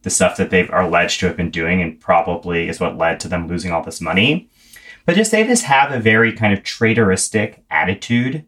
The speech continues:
towards risk and that, like, you just quantify things and kind of roll with it. And I think that's very much a, he took a version of that attitude to a very extreme, a very extreme place and was very, very open about it, which I think is interesting.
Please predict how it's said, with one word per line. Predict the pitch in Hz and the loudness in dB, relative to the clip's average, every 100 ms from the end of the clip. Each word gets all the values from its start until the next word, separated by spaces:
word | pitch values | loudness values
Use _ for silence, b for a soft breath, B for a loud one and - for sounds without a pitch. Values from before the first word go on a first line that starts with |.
| - | -10
towards | 95 87 - | -6 -4 -6
risk | 156 113 170 - - | -6 -4 -4 -6 -8
and | 95 92 | -4 -2
that, | - - | -2 -2
like, | 82 82 _ _ - | -6 -8 _ _ -6
you | 160 | -4
just | 170 | -2
quantify | - 95 104 113 113 113 | 0 2 2 2 2 2
things | 113 117 113 | 2 2 2
and | 87 | -2
kind | 90 85 | -4 -4
of | - | -4
roll | 80 85 | -2 0
with | 113 156 | 0 0
it. | 175 - _ _ b b b - | 0 -2 _ _ b b b 0
And | 107 | 0
I | |
think | 107 147 | 2 0
that's | 123 - | 0 0
very | 104 107 110 | 0 4 4
much | 101 95 - | 4 2 0
a, | - - - | 0 0 -2
he | 127 | -2
took | 180 | 2
a | 160 | 2
version | 101 104 92 90 | 4 2 2 0
of | |
that | 85 80 - | 0 -4 -4
attitude | 82 73 - 82 69 - _ _ _ _ | -6 -6 -6 -8 -8 -12 _ _ _ _
to | - 90 82 | -2 0 -2
a | - | -2
very | 98 92 | 0 2
extreme, | 82 - - 90 80 71 69 _ _ | 0 -4 -4 -6 -10 -10 -16 _ _
a | - | -4
very | 107 92 | 0 0
extreme | 82 - 82 76 | -2 -6 -8 -8
place | - 101 135 - | -2 2 2 0
and | 110 | 0
was | 107 101 - _ _ | 0 0 -10 _ _
very, | 135 208 | 0 2
very | 175 139 98 | 4 2 0
open | 95 90 | -2 -4
about | 78 76 - | -4 -6 -6
it, | - | -12
which | 92 104 | -16 -14
I | |
think | - 101 | -12 -12
is | 90 78 | -12 -16
interesting. | - 78 - 76 - | -18 -18 -16 -16 -16